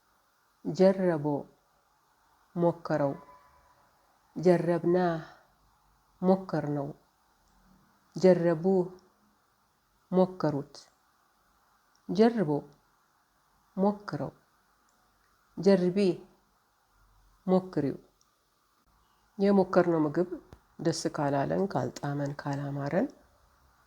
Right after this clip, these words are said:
ጀረብተል አክል በስ ማ ዐጀብኒ እንላለን። ጀረብት አልአክል በስ ማ ዐጀብኒ ምግቡን ሞከርኩት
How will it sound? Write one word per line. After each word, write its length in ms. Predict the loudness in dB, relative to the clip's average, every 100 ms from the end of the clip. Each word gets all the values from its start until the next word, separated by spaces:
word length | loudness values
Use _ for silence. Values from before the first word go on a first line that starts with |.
| _ _ _ _ _
ጀረብተል 580 | 4 4 4 0 0 -2
አክል 240 | -2 -6 -4
በስ 180 | -4 -2
ማ 160 | -4
ዐጀብኒ 400 | -2 -2 -2 -2 -4 -6 -12 _ _ -6
እንላለን። 540 | -4 -4 -8 -10 -14 -16 _ _ _ _ _ _ _ _ _ 0
ጀረብት 520 | 2 2 0 0 -4 -20 _ _ _ _ _ -6
አልአክል 580 | -4 -2 -4 -2 0 0 -4 _ _ _ _ _
በስ 280 | 2 2 2 -4 -20 _ _ -20 _ -2
ማ 140 | 0 0 -4 -8 -4
ዐጀብኒ 380 | 0 2 2 2 -4 -8 _ _ _ _ _ _ _ 0
ምግቡን 360 | 0 2 2 4
ሞከርኩት 520 | 2 -2 -4 -2